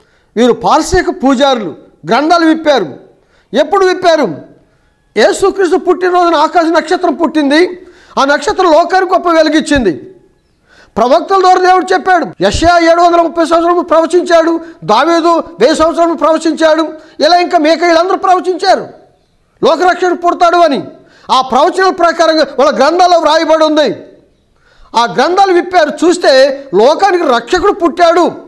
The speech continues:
అనేది ఆలోచించి వాళ్ళు ఆ బయలుదేరి వచ్చినట్లు మనం లేఖన భాగం చూస్తున్నాం.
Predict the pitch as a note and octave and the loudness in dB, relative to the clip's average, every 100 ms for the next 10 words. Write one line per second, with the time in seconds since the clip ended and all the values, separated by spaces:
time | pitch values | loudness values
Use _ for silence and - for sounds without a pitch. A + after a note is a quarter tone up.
0 | - _ _ _ _ _ _ - D4+ F4+ | -20 _ _ _ _ _ _ -6 -2 0
1 | D4+ G#3+ E4 E4+ F4+ E4+ G4 D#4+ D4+ D4+ | 0 2 2 0 0 0 2 2 2 2
2 | G#3 G#3+ - - _ _ _ _ _ G#3 | 0 -2 -8 -20 _ _ _ _ _ -2
3 | G#3+ F#3+ G#3+ D#4 F4+ F4 E4+ D4+ D4+ D4 | 0 0 0 0 2 0 2 0 0 -2
4 | C#4+ C#4+ C#4 C4 A#3 C4 B3 A3+ A3 A3+ | 0 0 2 0 0 0 0 0 -2 -2
5 | - G#3 G#3+ D#3 B2+ | -2 0 0 -2 -6